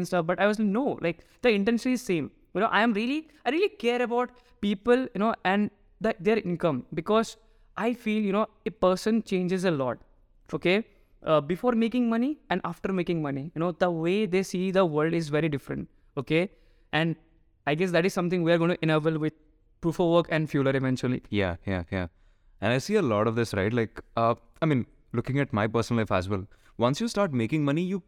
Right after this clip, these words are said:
Speaker 2: try to productize everything that you do. But there's a level to it. Uh, personally, I think, uh, you'd be in a better position to talk about it. Uh, especially, we have to fix levels as to what do we need to productize and what not.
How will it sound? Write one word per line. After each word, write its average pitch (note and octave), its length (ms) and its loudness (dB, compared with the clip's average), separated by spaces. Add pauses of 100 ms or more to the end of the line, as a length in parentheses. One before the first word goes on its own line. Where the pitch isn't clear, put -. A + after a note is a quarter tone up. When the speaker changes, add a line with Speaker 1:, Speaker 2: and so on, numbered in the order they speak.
(140)
Speaker 2:
try C#3 140 -2
to C#3 100 -6
productize A2+ 760 0
everything C#3+ 480 -2
that G2 160 -2
you G2 100 0
do. F2 180 -4 (520)
But F#3+ 340 2
there's F3 260 2
a D3+ 60 0
level A2 360 0
to C3+ 140 0
it. C3 200 0
Uh, A#2 240 2
personally, C3 480 0
I B2 80 0
think, D#3 320 -4
uh, G2+ 560 2
you'd B2+ 260 -2
be C#3 80 2
in C#3+ 80 2
a C3+ 60 0
better A2+ 180 0
position A#2 320 0
to A#2+ 80 0
talk G2 220 0
about A2+ 320 0
it. A#2+ 100 -2 (340)
Uh, A2 300 2
especially, G3+ 680 -2
we D3+ 180 -4
have G3+ 160 -4
to - 80 -4
fix - 480 -8 (100)
levels A#2 480 2
as D#3+ 200 0
to F#3 60 -2
what A#2 320 2
do C#3 60 0
we D#3+ 100 -2
need D#3+ 160 -2
to E3+ 60 -4
productize A2+ 460 -2
and A2+ 180 0
what F#2+ 180 -4
not. F2 200 -2